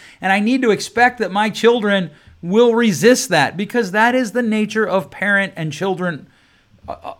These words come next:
not adult children relationship. Because they're trying to figure out what does it mean to stretch my wings and grow and be my own person.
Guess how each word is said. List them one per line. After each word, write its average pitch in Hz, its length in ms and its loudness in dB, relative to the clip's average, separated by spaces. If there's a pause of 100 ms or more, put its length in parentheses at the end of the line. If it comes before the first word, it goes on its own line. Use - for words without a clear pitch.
not 175 300 2
adult 170 600 0
children 165 460 -2
relationship. 160 680 0 (1080)
Because 247 300 0
they're 285 140 2
trying 302 300 4
to 277 60 0
figure 285 280 0
out 294 140 6
what 277 80 6
does 277 120 2
it 277 60 -2
mean 294 140 -2
to 277 80 0
stretch 285 240 2
my 262 120 -2
wings 277 300 0
and 214 140 0
grow 262 340 4
and 190 120 -2
be 262 120 -2
my 269 160 2
own 277 180 0
person. 226 600 -2